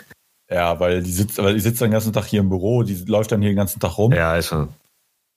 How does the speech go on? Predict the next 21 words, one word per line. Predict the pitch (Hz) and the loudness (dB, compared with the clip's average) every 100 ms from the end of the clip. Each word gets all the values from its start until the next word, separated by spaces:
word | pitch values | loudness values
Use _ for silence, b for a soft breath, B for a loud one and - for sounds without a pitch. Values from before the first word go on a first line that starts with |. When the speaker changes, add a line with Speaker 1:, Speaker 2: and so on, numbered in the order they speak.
| - | -4
Speaker 1:
Ne? | 90 104 | 0 0
Und, | - 95 90 | 0 -2 0
Speaker 2:
Ja. | 90 85 98 | 2 2 2
Speaker 1:
äh, | 90 85 | 0 0
ja, | 92 92 76 80 - - | 0 0 -2 -8 -20 -10
ist | - - | -6 0
halt | 87 - | 0 0
ein | |
bisschen | 92 - 92 87 | -2 0 0 2
nervig. | 95 104 80 78 | 2 0 -4 -4
Also | 82 82 80 | 0 0 0
nervig | - 92 107 | 0 0 2
im | 92 | 0
Sinne | 90 95 | 2 2
von | 90 95 | 2 0
wegen, | 90 92 | 2 2
sie | 85 90 | 0 0
kann | 98 95 90 | 0 0 2
halt | 98 | 2
nicht | 95 87 - | 0 0 -2
einfach, | 90 90 | 0 -2